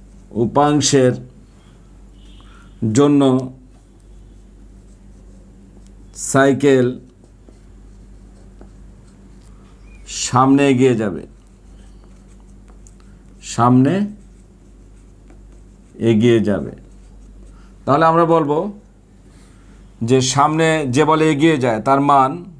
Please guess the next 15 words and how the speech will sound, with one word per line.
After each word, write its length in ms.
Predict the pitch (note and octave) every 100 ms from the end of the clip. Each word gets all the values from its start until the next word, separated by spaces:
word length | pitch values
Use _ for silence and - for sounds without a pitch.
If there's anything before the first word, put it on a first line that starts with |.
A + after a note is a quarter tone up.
| - - - _ _ _ _ - - - - - - - - - - -
তাহলে 260 | C3 C3+ C#3
সুতরাং, 640 | - D3+ D#3+ C#3+ C3 - - - - - - - - - - - - - - - - - - - - - - - -
আহ, 480 | A#2+ B2 A#2 G2+ - - - -
সুতরাং 680 | - C#3+ D3+ D3+ D3 C#3+ - - - - - - - - - - - - -
সা-, 400 | - - C#3 C3
যে 180 | A#2+ D3+
বলে 220 | D#3 D#3+
সামনে 420 | - D3 D3+ D#3+
এগিয়ে 260 | D#3 D#3 D#3
যায় 240 | C#3+ B2+
তার 180 | C3+ D3
মানকে 340 | D3 D3+ D3+
যদি 200 | C#3 C#3+
আমরা 280 | D3 C3+ C3
বলি, 420 | B2 B2+ D3 -